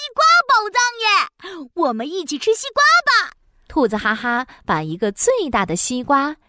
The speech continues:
Speaker 2: 切成两半，露出红彤彤的西瓜瓤。
Speaker 1: Yo, yo, check it out！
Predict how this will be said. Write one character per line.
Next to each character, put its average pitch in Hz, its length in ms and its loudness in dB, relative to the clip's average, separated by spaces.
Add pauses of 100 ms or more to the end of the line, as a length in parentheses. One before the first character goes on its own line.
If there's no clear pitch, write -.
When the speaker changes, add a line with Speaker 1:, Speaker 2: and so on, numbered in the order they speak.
Speaker 2:
切 320 280 -2
成 277 280 -6
两 175 280 -4
半， 415 280 0 (500)
露 285 220 2
出 285 340 2
红 185 280 -2
彤 285 220 -6
彤 311 260 -6
的 240 340 0
西 330 340 -2
瓜 349 280 0
瓤。 208 500 -4 (260)
Speaker 1:
Yo, 302 560 -2
yo, 320 540 0
check 554 180 -4
it 605 480 2
out！ 269 80 -12